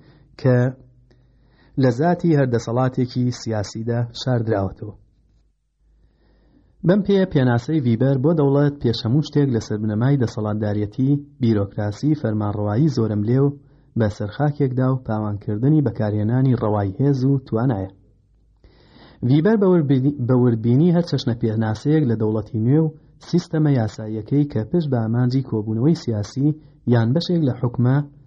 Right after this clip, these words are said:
بەهاییەکەی دەبەستێ و دەبێتە هۆی بڕواهێنان بە ڕەواییەکەی ڕەت دەکاتەوە. <clears throat> و لە بەرامبەردا دەڵێ لە ڕابردوودا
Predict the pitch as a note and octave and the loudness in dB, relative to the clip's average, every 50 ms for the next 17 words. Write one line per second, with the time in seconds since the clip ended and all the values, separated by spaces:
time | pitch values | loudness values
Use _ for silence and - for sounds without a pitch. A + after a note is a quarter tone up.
0 | _ _ _ - B2 B2 A#2+ A#2+ - A#2+ A2+ A2 A2 A2 A2 G2+ - G3+ G3+ E3 | _ _ _ -6 -2 -2 -2 -2 -2 -2 -2 -2 -2 -4 -4 -4 -2 -2 0 0
1 | C3+ G#2+ A2+ G#2+ - - - C3 C#3+ D#3 D#3+ D#3 - - - - - - _ - | 0 -2 -2 -6 -6 -2 0 2 2 2 2 0 -4 -12 -20 -20 -20 -20 _ -2
2 | B2 B2 C3 D#3+ G3+ F#3+ G3 F3+ F3 E3+ D#3 D#3 D3+ D3 B2 A2 A2+ A2+ A2 A2 | 0 0 2 2 2 2 2 2 2 4 4 4 2 2 2 0 -2 -2 -2 -2
3 | G#2+ A2 A2 A2+ A#2+ B2+ C#3 C3+ A2+ G#2+ A#2 A2 G#2+ A#2 B2 C3+ C3+ C3 B2+ - | -2 -2 -2 0 0 2 0 0 0 -2 -2 -2 0 0 0 0 0 0 -2 -2
4 | C3 C3 C3 C3+ - - B2 A#2+ A#2+ A#2 G#2+ G#2+ G2 - B2+ B2+ A#2+ - C3 A#2+ | 0 0 0 -2 -4 -6 -4 -2 0 0 0 -2 -4 -2 -2 -2 0 0 0 -2
5 | A2 G2+ - _ _ _ _ _ _ _ - - _ _ _ - - - - - | -2 -2 -6 _ _ _ _ _ _ _ -20 -20 _ _ _ -6 -6 -6 -6 -10
6 | _ _ _ _ _ _ _ _ _ _ _ _ _ _ _ _ _ _ _ _ | _ _ _ _ _ _ _ _ _ _ _ _ _ _ _ _ _ _ _ _
7 | _ _ _ _ _ _ - - - - D#3+ D3 C#3+ C#3 C#3 C3+ C3+ C3+ C#3+ D#3+ | _ _ _ _ _ _ -20 -8 -2 2 2 4 4 4 4 4 4 4 4 4
8 | G#3 A3 G#3 G#3 G3+ F#3 E3 C#3 D3+ E3 E3+ F3+ F3+ F3 - - - - - - | 4 4 2 2 2 2 2 2 4 4 4 4 2 0 -2 -8 -20 -10 -2 0
9 | C3+ C3 C3 B2 B2 A#2+ A#2+ A#2+ A#2 A#2+ A#2+ C3 D#3+ E3+ D#3+ D#3+ D#3+ | 2 4 4 4 4 2 2 2 2 0 0 2 0 2 2 2 2